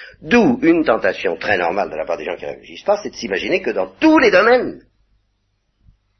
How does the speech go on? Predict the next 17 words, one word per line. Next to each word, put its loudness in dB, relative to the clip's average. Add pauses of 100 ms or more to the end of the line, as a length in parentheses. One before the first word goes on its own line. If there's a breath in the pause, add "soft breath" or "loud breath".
(520)
y -8
compris -2
celui -8
dont -4
nous -8
nous -10
occupons -12
maintenant, -8
oh -4
ben, -4
il -6
faut -14
bien -8
se -10
contenter -8
de -12
l'opinion. -12